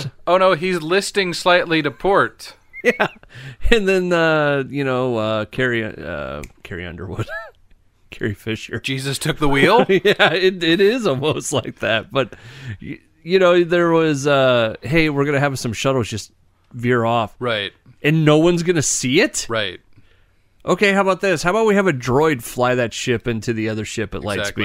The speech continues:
Speaker 1: speed?
Speaker 2: Exactly.
Speaker 1: That could be, you know, they could do that.
Speaker 2: Right.
Speaker 1: I don't
Speaker 2: Instead
Speaker 1: know.
Speaker 2: of the hotness that is Laura, Laura Dern.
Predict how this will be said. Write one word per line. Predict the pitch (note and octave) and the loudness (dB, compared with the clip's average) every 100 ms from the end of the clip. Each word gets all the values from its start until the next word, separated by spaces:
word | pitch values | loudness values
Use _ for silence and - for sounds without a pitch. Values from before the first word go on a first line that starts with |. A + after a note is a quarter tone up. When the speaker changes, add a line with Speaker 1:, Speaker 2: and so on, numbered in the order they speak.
| D#2+ | -6
Speaker 1:
speed? | - - _ _ _ - | -10 -20 _ _ _ -18
Speaker 2:
Exactly. | F#2+ G#2 F#2+ F2+ | -8 -4 -4 -2
Speaker 1:
That | G#2+ D3 | -2 2
could | C#3 | 2
be, | A#2+ A2+ - - | 2 2 -2 -10
you | G#2+ B2+ | -2 0
know, | G2 B2 - - | 0 -2 -4 -4
they | B2 | -2
could | B2+ G2+ | -2 -4
do | F2+ | -4
that. | F2+ G2 A#2 | -2 0 -2
Speaker 2:
Right. | G2+ G2 F2+ - _ _ _ _ _ _ _ _ _ - | -4 -6 -8 -14 _ _ _ _ _ _ _ _ _ -8
Speaker 1:
I | D2+ | -6
don't | |
Speaker 2:
Instead | D2+ A2+ | -4 -2
Speaker 1:
know. | G#2 | -2
Speaker 2:
of | |
the | G2 | -2
hotness | G#2 F#2 G2 - | -2 -2 -6 -8
that | G2+ | -6
is | G2 F#2+ | -6 -6
Laura, | G2 F#2+ G#2 | -6 -6 -6
Laura | G2+ F#2 F2+ | -6 -6 -4
Dern. | F#2 G2 | -6 -6